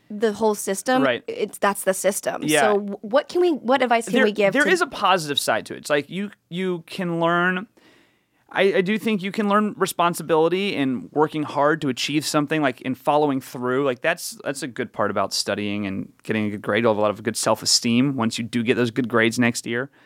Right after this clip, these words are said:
Speaker 2: Um, it is hard at that age, I don't know what age it is, but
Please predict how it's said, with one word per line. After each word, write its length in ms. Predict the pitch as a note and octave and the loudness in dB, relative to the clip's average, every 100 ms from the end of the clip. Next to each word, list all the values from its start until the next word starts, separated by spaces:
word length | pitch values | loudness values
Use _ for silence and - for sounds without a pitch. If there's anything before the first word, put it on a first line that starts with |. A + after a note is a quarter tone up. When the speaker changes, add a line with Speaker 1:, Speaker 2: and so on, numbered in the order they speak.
| _ _ - | _ _ -2
Speaker 2:
Um, 320 | B2+ B2 A#2+ - | 2 2 0 -2
it 120 | D3+ | 0
is 120 | D3+ | -2
hard 440 | - D3+ C#3+ C3 - | 0 2 2 0 -2
at 120 | B2 A#2 | -4 0
that 140 | A#2 | 0
age, 460 | A#2 A2 G#2+ - - | 0 -2 -4 -8 -6
I 40 | |
don't 80 | A#2 | -2
know 60 | G#2+ | 0
what 100 | G#2+ | 0
age 180 | G#2+ | 0
it 60 | G2 | -2
is, 100 | G#2 | -6
but 160 | - | -8